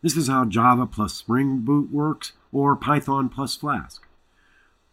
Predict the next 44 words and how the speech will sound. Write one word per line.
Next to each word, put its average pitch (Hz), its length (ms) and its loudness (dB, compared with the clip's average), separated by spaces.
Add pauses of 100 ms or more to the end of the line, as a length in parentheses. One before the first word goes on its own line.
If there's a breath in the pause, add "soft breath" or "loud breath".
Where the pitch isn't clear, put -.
(280)
When 170 160 8
we 214 100 8
give 180 280 4
that 165 180 4
function 131 320 -2
a 101 60 0
body, 87 500 -4
it - 80 -2
will 135 140 0
be 139 160 4
a 131 40 0
body 104 420 -2
of 92 260 -10 (120)
our 127 380 0
branching 107 640 -2
logic, 87 480 -6
O 139 160 4
B 120 260 4
L 85 220 -8
we 76 80 -18
call 67 280 -16
it. - 60 -20 (560 soft breath)
We've 190 200 6
already 202 420 4
discussed 156 480 -2
that 127 220 -4
O 175 160 2
B 175 180 6
L 104 300 0
is 110 160 -4
the 131 100 0
main 151 320 4
target 139 320 0
of 101 80 -4
our 107 120 -6
test, - 500 -12 (160)
so 160 120 -2
we 170 200 4
definitely 170 560 0
want 120 260 -2
to - 40 -18
test 151 260 -6
that 113 180 -4
function. 170 400 -8